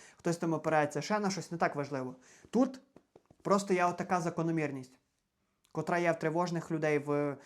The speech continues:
людей, в принципі, з думками, в котрих якась бідачка, вони себе накручують чи щось тому подібне. У них таке є, і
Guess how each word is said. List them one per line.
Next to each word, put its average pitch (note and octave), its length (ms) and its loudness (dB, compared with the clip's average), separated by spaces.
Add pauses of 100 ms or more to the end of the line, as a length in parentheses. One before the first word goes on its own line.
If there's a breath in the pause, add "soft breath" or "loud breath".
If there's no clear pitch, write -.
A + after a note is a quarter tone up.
(200 loud breath)
людей, D#3 340 2
в D3+ 120 -8
принципі, E3 440 -2
з C#3 100 -8
думками, D3+ 420 2
в B2+ 80 -8
котрих - 420 -10
якась C#3 260 -4
бідачка, C#3+ 420 -2
вони C#3 120 -4
себе C#3 220 -6
накручують C#3+ 540 -4
чи - 60 -8
щось C3+ 180 -12
тому C#3 220 -4
подібне. C3 480 -6 (500 soft breath)
У D3+ 40 -4
них F#3+ 160 4
таке G3 260 -2
є, G#3+ 380 2
і F#3 320 2